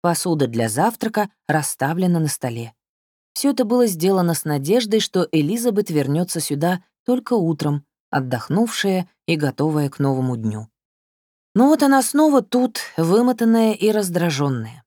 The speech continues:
Снова проиграла битву с собой. Она наливает ромашковый чай и включает ноутбук. В ответ на отправленные ранее напоминания пришло ещё два письма. Одна мама извиняется за задержку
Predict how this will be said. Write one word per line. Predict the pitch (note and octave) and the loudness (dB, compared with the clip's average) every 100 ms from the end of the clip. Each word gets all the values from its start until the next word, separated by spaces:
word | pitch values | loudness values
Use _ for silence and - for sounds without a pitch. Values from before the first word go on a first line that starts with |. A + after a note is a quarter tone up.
| _ _ _ _ | _ _ _ _
Снова | - D#3+ F#3 G3+ A#2+ G#2+ _ | -6 0 2 2 0 -8 _
проиграла | C#3+ C3+ A#2+ B2 F3 D#3+ | -4 -2 -2 -2 0 -2
битву | A#2+ C3+ C#3 A2+ | -4 -6 -6 -8
с | |
собой. | - - G#2+ A2 A2 - _ _ _ _ _ _ - | -8 -8 -10 -12 -16 -20 _ _ _ _ _ _ -2
Она | F3+ G3+ | 2 2
наливает | F#3 F#3 F#3 F#3+ - | 2 2 2 0 0
ромашковый | D#3+ D#3+ D#3 C#3 C3 | 0 0 -2 -2 -4
чай | A#2 - A3+ B3+ _ _ _ _ | -4 -4 -2 -4 _ _ _ _
и | G#3+ | -4
включает | G#3+ F#3 E3 - A#3 A#3 | -2 -2 -2 0 0 0
ноутбук. | G#3 G3 D#3 A#2 A#2+ _ _ _ _ _ _ | 0 0 0 -6 -14 _ _ _ _ _ _
В | - | -2
ответ | E3 D#3+ E3+ E3 | 0 2 0 2
на | D3+ | 0
отправленные | D3 D#3+ D#3 C#3 C#3 C#3 | 0 -2 0 0 2 2
ранее | C#3+ C#3+ C3+ | 0 0 0
напоминания | B2+ A#2+ B2+ A#2+ A#2+ D#3+ A3 B3+ - _ _ _ - | -2 -4 -4 -2 -2 0 0 -2 -6 _ _ _ -2
пришло | D3 D3 - D4 | -2 0 0 2
ещё | C#4+ - - C#3+ | 2 0 0 0
два | D3 A#2+ C#3 | 0 -2 -4
письма. | F#3+ - - A#2 G#2 - _ _ _ _ _ _ | -6 -8 -6 -8 -8 -16 _ _ _ _ _ _
Одна | - E3 D#3+ F3 | -2 0 2 2
мама | E3+ D#3+ D3+ | 2 2 0
извиняется | D3 D3 D#3 D3+ C#3 - C#3 | 0 0 0 0 -2 -2 -2
за | C#3+ | 0
задержку | C#3 C3+ E3 B3 - C3+ | 0 0 0 -2 0 -2